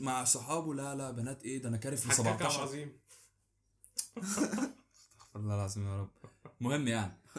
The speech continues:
Speaker 1: قاعد مع صحابه، لا، لا، انا جامد ومش عارف ايه،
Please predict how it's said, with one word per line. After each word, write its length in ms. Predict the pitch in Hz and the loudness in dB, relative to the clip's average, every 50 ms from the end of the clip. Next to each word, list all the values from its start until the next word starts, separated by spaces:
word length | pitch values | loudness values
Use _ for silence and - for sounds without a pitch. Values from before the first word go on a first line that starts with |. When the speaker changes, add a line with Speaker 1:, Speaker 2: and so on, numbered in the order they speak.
| - - 113 | -10 -2 0
Speaker 1:
قاعد 200 | 131 147 147 127 | 2 2 2 2
مع 140 | 131 127 123 | 0 2 2
صحابه، 540 | - 120 113 117 143 156 156 160 170 160 147 | 2 2 2 0 -2 0 0 2 0 2 2
لا، 200 | 143 143 143 143 | 2 2 2 2
لا، 200 | 143 139 131 135 | 2 0 0 -2
انا 140 | 131 123 | -2 -2
جامد 420 | 120 120 131 143 147 147 139 123 123 | 0 0 0 0 0 -2 -4 -4 -2
ومش 240 | 117 117 110 104 110 | -2 -2 -2 -2 -2
عارف 260 | 107 110 110 107 110 | -2 -2 -2 -4 -4
ايه، 260 | 127 143 147 143 - | -4 -4 -4 -6 -8